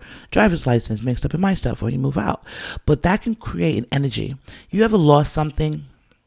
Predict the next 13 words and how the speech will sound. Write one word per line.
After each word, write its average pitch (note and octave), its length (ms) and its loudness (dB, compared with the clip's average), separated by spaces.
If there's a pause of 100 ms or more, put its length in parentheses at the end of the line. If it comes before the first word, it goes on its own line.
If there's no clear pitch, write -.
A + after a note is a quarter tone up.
(760)
and B2 540 2 (680)
you D#3 160 2
looked D3+ 180 6
all C#3 160 8
over C#3 160 8
for C#3+ 260 4
it C#3+ 220 0
and D3 100 0
it's C#3+ 100 4
just, C3 140 0
like, A#2+ 220 2
literally D3 440 4
gone? C3+ 380 0